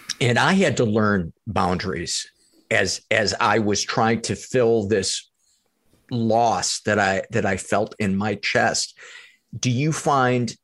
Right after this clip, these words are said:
that there are people, as they face the reality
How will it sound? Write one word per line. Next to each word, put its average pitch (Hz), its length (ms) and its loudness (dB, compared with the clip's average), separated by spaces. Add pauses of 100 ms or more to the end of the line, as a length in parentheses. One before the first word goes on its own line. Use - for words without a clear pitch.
that 113 380 0
there 113 260 2
are 117 220 0
people, 120 400 0
as 127 280 2
they 110 360 2 (840)
face 139 380 0
the 131 100 0
reality 110 960 2